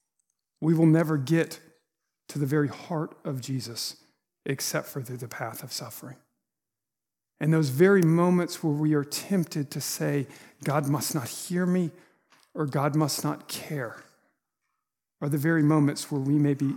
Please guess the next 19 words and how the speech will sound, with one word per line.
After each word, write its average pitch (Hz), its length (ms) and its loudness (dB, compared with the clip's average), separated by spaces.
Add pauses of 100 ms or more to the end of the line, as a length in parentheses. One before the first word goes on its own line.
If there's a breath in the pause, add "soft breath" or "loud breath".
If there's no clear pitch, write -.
(140)
being 139 200 2
called 135 560 -8
to 139 80 -8
take - 400 -8
the 127 120 -10
deep 127 400 -10 (100)
step - 480 -10
of - 80 -20
faith. - 440 -20 (1600)
So - 160 -4
the 156 120 4
answer 165 200 0
to 135 100 -6
those 135 180 -2
moments 127 340 -2
is 117 120 -10
not 139 240 -8
<laughs> - 60 -14
resignation. - 680 -8